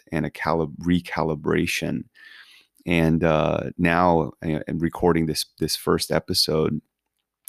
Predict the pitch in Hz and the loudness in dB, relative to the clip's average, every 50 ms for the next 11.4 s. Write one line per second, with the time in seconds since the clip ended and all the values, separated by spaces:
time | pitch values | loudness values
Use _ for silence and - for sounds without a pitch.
0 | - - 92 82 85 82 78 - - 85 80 82 85 87 85 85 85 85 82 82 | -6 -2 0 0 2 0 0 0 0 0 2 4 4 4 4 4 4 4 2 0
1 | - - - - 95 85 73 69 - - - - - - 82 80 80 80 80 85 | -2 -2 0 2 2 2 2 0 -4 -12 -20 -16 -10 -6 -2 -2 -2 -2 -2 -2
2 | 82 82 82 85 85 85 80 87 95 104 92 80 62 - - _ - - - - | -2 0 2 2 2 2 2 4 4 4 4 2 0 -4 -8 _ -20 -20 -18 -16
3 | - - - - - - - _ _ - - 90 90 85 85 87 85 82 80 - | -16 -16 -18 -18 -20 -20 -20 _ _ -2 0 2 4 4 4 4 4 2 0 0
4 | - - 92 87 87 90 104 123 127 113 98 92 90 87 73 - - 80 82 82 | -2 -2 0 2 4 4 6 6 6 6 6 6 6 4 2 0 -2 0 2 2
5 | 80 80 80 80 80 - - 95 92 87 82 82 80 78 80 82 - - - - | 2 0 0 -2 -4 -4 -4 -2 -2 0 0 0 0 0 0 -2 -2 -2 -4 0
6 | - - - - 87 87 90 - - 87 82 80 - - - - 87 87 82 - | 2 2 4 4 2 0 0 -2 -2 -2 -2 -2 -2 -4 -4 -2 -2 -2 -2 0
7 | 87 87 85 85 85 82 82 80 78 - - - 85 85 85 85 87 92 92 87 | 0 0 0 2 0 0 -2 -2 -4 -6 -6 -4 -2 0 0 2 2 2 4 2
8 | 85 85 85 - - - - - - _ - _ _ _ _ _ _ - - 82 | 2 0 0 -2 -4 -4 -4 -6 -8 _ -20 _ _ _ _ _ _ -14 -10 -8
9 | 82 82 65 60 - - - 98 95 95 - - - 85 82 85 82 82 80 80 | -8 -6 -6 -6 -4 -2 0 2 2 0 0 -2 0 2 2 2 2 2 2 2
10 | 82 85 85 87 85 82 80 - - 82 82 82 82 82 - - - - 90 90 | 2 2 2 2 2 2 2 0 0 0 0 0 0 -2 -6 -8 -4 -2 2 4
11 | 90 90 87 82 82 82 82 - | 4 4 4 4 2 0 -2 -6